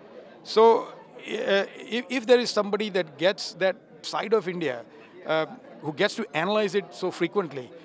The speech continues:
I'm telling you, every visit is progressive compared to the one previous. So India is on a forward progress. This government has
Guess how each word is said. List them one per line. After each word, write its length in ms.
I'm 140
telling 240
you, 180
every 360
visit 340
is 80
progressive 600
compared 320
to 80
the 100
one 160
previous. 500
So 220
India 200
is 100
on 100
a 60
forward 340
progress. 400
This 220
government 500
has 240